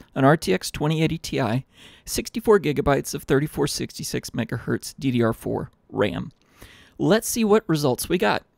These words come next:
If you haven't yet, please subscribe. John's Films does performance benchmarking for DaVinci Resolve,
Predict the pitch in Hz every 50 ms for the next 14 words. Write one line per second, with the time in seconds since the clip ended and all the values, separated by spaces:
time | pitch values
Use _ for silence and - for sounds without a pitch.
0 | _ _ _ _ - - - - - - - - - - - - 165 - 160 170
1 | 175 175 160 156 180 226 - - - 208 233 226 - - 131 - - - 147 156
2 | 196 214 208 - - 143 139 139 135 - - 156 147 156 190 196 - - 139 127
3 | - - - 127 - - 147 135 131 127 - - - 143 170 - 190 165 147 139
4 | - - 190 180 - - 156 139 - 123 - 143 135 131 - - 131 131 131 131
5 | - - 120 127 156 185 - -